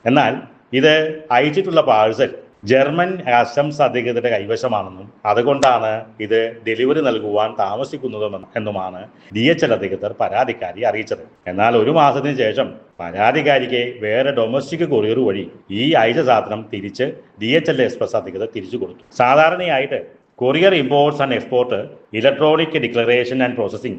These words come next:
Regulation രണ്ടായിരത്തി പത്ത് എന്ന നിയമപ്രകാരമാണ് സാധാരണയായി വിദേശത്തേക്ക് പാഴ്സലുകളും കൊറിയറും അയക്കുന്നത്. അതായത് നിയമപ്രകാരം ഒരു പാഴ്സൽ വിദേശത്തേക്ക് അയക്കുമ്പോൾ അത്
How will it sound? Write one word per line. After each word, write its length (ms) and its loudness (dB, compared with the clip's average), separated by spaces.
Regulation 400 2
രണ്ടായിരത്തി 580 2
പത്ത് 380 -2
എന്ന 200 -6
നിയമപ്രകാരമാണ് 1120 -4
സാധാരണയായി 800 2
വിദേശത്തേക്ക് 840 -2
പാഴ്സലുകളും 640 2
കൊറിയറും 440 -6
അയക്കുന്നത്. 440 -8
അതായത് 540 2
നിയമപ്രകാരം 720 4
ഒരു 100 -4
പാഴ്സൽ 560 0
വിദേശത്തേക്ക് 500 2
അയക്കുമ്പോൾ 580 0
അത് 260 4